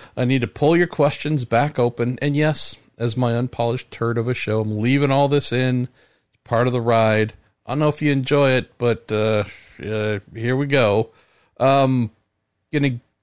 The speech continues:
get back into your questions here, where I think I'm going to do something just a little bit different, though, uh, is roll in a question that I noticed came in late on the tweeters. That being from,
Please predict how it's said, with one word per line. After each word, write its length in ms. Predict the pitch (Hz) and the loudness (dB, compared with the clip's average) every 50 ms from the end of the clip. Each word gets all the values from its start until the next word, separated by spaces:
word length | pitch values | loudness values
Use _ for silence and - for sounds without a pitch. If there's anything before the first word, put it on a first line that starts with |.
| _ _ _ - | _ _ _ 0
get 180 | - 175 175 | 0 0 2
back 280 | - 196 190 190 - 196 | 2 2 2 2 0 -2
into 120 | 185 170 | -2 0
your 100 | 175 170 | 0 -2
questions 680 | - - - 151 143 131 - - - 143 143 143 131 - | -2 0 0 0 0 0 -2 -8 -4 -2 -2 -2 -2 -4
here, 480 | - - - - 95 67 60 60 - - _ _ _ _ _ _ _ _ - - - - - _ - | -8 -10 -6 -6 -4 -4 -6 -8 -10 -12 _ _ _ _ _ _ _ _ -20 -20 -20 -20 -20 _ -12
where 760 | - 117 127 127 127 131 127 127 123 123 123 123 127 127 120 110 - - - - - - - - | -4 0 2 2 4 4 4 4 4 4 4 2 2 2 0 -2 -6 -16 -18 -18 -20 -20 -14 -6
I 160 | - 120 117 120 | -4 -2 -2 -2
think 460 | - - - - - 196 208 - 185 | -4 -8 -12 -6 -4 -4 -4 -2 -4
I'm 100 | 160 151 | -4 -2
going 300 | 139 143 139 139 139 131 | 0 0 0 0 0 -2
to 100 | - - | -4 -4
do 180 | 120 127 131 | -4 -2 -2
something 360 | 127 - 139 123 101 123 120 117 | -2 -2 -4 -4 -2 -4 -4 -2
just 200 | 123 110 - - | -4 -6 -4 -4
a 60 | 101 | -2
little 420 | 107 113 123 156 202 - - 262 | -2 -2 -2 -4 -4 -6 -8 -8
bit 220 | 226 - 226 - - | -8 -10 -10 -6 -4
different, 360 | 131 120 - - 92 - - | -4 -4 -4 -6 -10 -8 -6
though, 240 | - 85 80 78 - _ _ _ _ _ _ _ _ _ _ | -8 -6 -6 -8 -12 _ _ _ _ _ _ _ _ _ _
uh, 280 | - 113 113 113 113 107 | -2 0 0 2 2 2
is 220 | 90 117 110 98 113 | 0 -2 -2 -2 0
roll 200 | 127 139 156 156 151 | 0 2 2 2 0
in 40 | |
a 60 | 143 127 | -2 -4
question 460 | - - 139 131 127 - - 123 113 | -4 -2 -2 -2 -2 -4 -6 -4 -2
that 100 | 113 104 | -2 -2
I 80 | 107 | -2
noticed 320 | 104 110 113 117 113 - - | -2 0 0 -2 -2 -4 -6
came 240 | - 131 123 120 113 | -4 -2 -2 0 0
in 60 | 107 | -2
late 420 | 101 98 98 101 117 123 - - - | -2 -2 0 0 -2 -2 -4 -8 -6
on 180 | 113 110 110 107 | -4 -4 -2 -2
the 80 | 101 95 | -4 -6
tweeters. 1120 | - - - - - 165 165 - - 107 85 85 82 87 117 208 262 254 - - - _ _ _ _ _ _ _ _ _ _ _ - - - | -8 -12 -16 -8 -6 -6 -6 -4 -4 -4 -4 -4 -4 -4 -4 -4 -6 -6 -8 -12 -14 _ _ _ _ _ _ _ _ _ _ _ -20 -18 -10
That 460 | 123 113 117 120 139 147 131 - 123 | -4 -2 0 0 0 0 -2 -6 -8
being 480 | - 131 135 139 135 139 139 139 135 135 | -4 -2 0 2 2 2 2 0 0 -2
from, 640 | - - - - 143 131 120 107 104 110 139 165 | -4 -8 -8 -4 -2 0 0 0 0 0 -2 -2